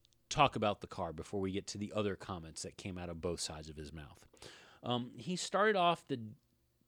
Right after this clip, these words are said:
about two days before the car was revealed and was giving his impressions of the car,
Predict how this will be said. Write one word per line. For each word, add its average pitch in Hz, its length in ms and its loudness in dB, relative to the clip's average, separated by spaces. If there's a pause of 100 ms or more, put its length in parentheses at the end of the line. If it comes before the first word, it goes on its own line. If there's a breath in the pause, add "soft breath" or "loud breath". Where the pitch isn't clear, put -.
(160)
about - 280 4
two 143 220 0
days 131 300 4
before 139 680 4
the 151 100 0
car 135 300 6
was 131 200 2
revealed 127 580 2 (420 loud breath)
and 131 180 6
was 123 140 4
giving 135 280 4
his 220 300 0
impressions 165 640 4
of 127 140 6
the 107 80 -4
car, 90 420 -6